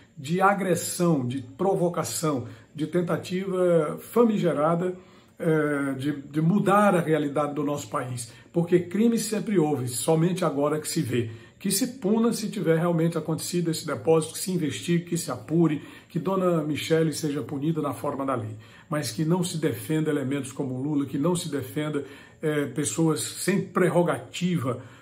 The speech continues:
ah, institucional, política, como a senhora Dilma Rousseff, e todos aqueles que utilizaram indevidamente as verbas da Lei Rouanet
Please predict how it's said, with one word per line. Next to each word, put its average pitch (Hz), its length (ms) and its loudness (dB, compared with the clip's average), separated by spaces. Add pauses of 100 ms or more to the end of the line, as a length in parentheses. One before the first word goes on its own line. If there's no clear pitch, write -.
(100)
ah, 135 420 -2
institucional, 139 960 0
política, 143 680 -4 (220)
como 143 200 0
a 131 40 -4
senhora 135 260 -4
Dilma 131 220 -4
Rousseff, 143 520 -6
e 147 40 -6
todos 214 360 6
aqueles 139 460 -2 (200)
que 170 120 -2
utilizaram 156 640 2
indevidamente 165 720 2
as 131 180 -4
verbas 151 360 0
da 139 120 0
Lei 147 180 0
Rouanet 139 480 -2